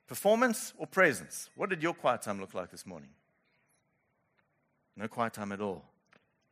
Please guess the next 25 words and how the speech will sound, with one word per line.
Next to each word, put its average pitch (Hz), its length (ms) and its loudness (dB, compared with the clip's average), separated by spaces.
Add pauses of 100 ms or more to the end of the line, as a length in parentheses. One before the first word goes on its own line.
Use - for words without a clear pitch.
(120)
Because, 95 360 -12
well, 107 140 -2
what's 113 260 0
the 110 100 -8
use? 101 380 -6
I 87 100 -14
can 98 120 -14
never 104 160 -4
make 101 200 -4
God 98 180 -10
happy. 101 420 -12 (440)
Hmm? 107 140 -12 (1600)
Have 90 120 -14
little 143 260 -2
intimacy 117 480 -4
and 92 100 -10
joy 107 200 -10
in 101 100 -6
their 90 80 -10
prayer 127 240 -8
lives 113 260 -6
and 92 80 -12
have 107 140 -6
a 95 80 -8 (100)
deep 175 280 -8